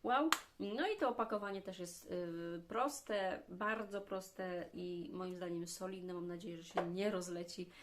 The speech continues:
w moich niezdarnych rękach, bo, bo czasem, y, rzeczy mi uciekają w stronę podłogi. Kolejny kosmetyk, który się już tutaj tłucze mi w pudełku,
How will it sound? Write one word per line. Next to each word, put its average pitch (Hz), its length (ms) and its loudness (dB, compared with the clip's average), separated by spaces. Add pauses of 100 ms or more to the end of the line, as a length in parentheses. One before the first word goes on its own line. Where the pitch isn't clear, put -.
(140)
w - 40 -10
moich 180 420 0
niezdarnych 185 680 0
rękach, 180 360 -6
bo, 165 280 -6
bo - 160 -10
czasem, - 400 -6
y, 302 40 -6 (580)
rzeczy 185 280 -6
mi 180 120 -4
uciekają 175 580 -4
w - 80 -16
stronę 170 320 2
podłogi. 185 560 0 (720)
Kolejny 202 280 8
kosmetyk, 196 340 -2
który 175 160 -4
się 180 100 -2
już 170 100 0
tutaj 170 220 -2
tłucze 208 320 -2
mi 165 140 -2
w - 60 -16
pudełku, 175 480 0